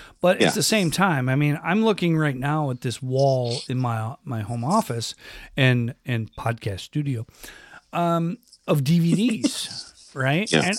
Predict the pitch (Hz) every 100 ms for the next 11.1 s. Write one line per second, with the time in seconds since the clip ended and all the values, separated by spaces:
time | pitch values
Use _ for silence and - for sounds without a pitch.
0 | 190 214 254 160 139 131 214 277 - 247
1 | 247 247 226 220 170 170 208 196 196 247
2 | 156 156 160 - 190 226 196 214 285 -
3 | 131 - _ - 185 - - - 139 151
4 | 170 - 190 170 156 165 240 - _ -
5 | 135 - - 147 170 208 202 202 170 190
6 | 160 139 175 208 _ - 135 135 151 185
7 | - - 165 214 233 - - _ - -
8 | - - 175 185 - 175 160 156 - -
9 | 294 311 285 190 220 - - - - 208
10 | 285 - - 233 175 - 143 120 135 175